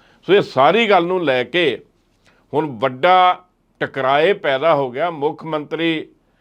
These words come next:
ਭਗਵੰਤ ਸਿੰਘ ਮਾਨ ਨੇ ਜਿਹੜੇ ਦੋਸ਼ ਲਾਏ ਨੇ, ਉਹਨਾਂ ਉੱਪਰ ਬਹਿਸ ਕਰਨ ਲਈ ਮੁੱਖ ਜਿਹੜੇ ਕਿਸਾਨ ਲੀਡਰ ਨੇ,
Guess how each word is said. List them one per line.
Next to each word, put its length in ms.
ਭਗਵੰਤ 340
ਸਿੰਘ 200
ਮਾਨ 260
ਨੇ 120
ਜਿਹੜੇ 240
ਦੋਸ਼ 500
ਲਾਏ 300
ਨੇ, 180
ਉਹਨਾਂ 260
ਉੱਪਰ 340
ਬਹਿਸ 440
ਕਰਨ 340
ਲਈ 280
ਮੁੱਖ 640
ਜਿਹੜੇ 600
ਕਿਸਾਨ 460
ਲੀਡਰ 300
ਨੇ, 280